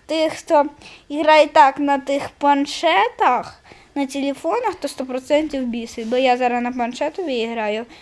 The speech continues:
то чуть-чуть мене це бісить, коли я так і граю. Так, тут нічого нема. Ну, погнали сюденько.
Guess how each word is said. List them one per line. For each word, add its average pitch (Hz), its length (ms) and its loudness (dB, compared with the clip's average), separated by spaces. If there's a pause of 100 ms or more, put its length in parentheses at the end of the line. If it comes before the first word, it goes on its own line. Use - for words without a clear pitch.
(140)
то 240 240 -4
чуть-чуть 285 520 -14
мене 262 600 -2
це 269 80 -4
бісить, 240 440 -6
коли 247 260 0
я 269 120 2
так 240 240 -12
і 220 80 -6
граю. 240 400 -8 (540)
Так, 254 220 4
тут 269 140 -10
нічого 254 300 -4
нема. 247 300 0 (160)
Ну, 311 220 0
погнали 302 720 0
сюденько. 262 640 -6